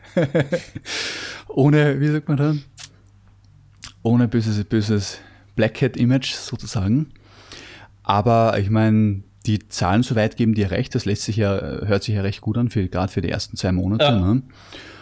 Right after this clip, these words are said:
Speaker 1: Und ich mein, du bist mittendrin, es ist ja auch so, ich bin ja nicht auch umsonst auf dich gestoßen, beziehungsweise jetzt weiß ich's gar nicht mehr. Ob du auf jeden Fall, ich glaub, du hast ein, jetzt,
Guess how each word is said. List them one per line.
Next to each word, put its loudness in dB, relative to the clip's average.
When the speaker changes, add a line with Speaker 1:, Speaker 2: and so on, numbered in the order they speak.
Speaker 1:
Und 4
ich -6
mein, 4
du 0
bist -2
mittendrin, 4
es -2
ist -2
ja 2
auch -2
so, 0
ich 0
bin 0
ja 4
nicht 0
auch -2
umsonst -4
auf -8
dich -4
gestoßen, -2
beziehungsweise 0
jetzt -6
weiß 0
ich's -4
gar -6
nicht -6
mehr. -8
Ob -8
du 0
auf -6
jeden 2
Fall, -2
ich -10
glaub, -2
du 0
hast -4
ein, 2
jetzt, -14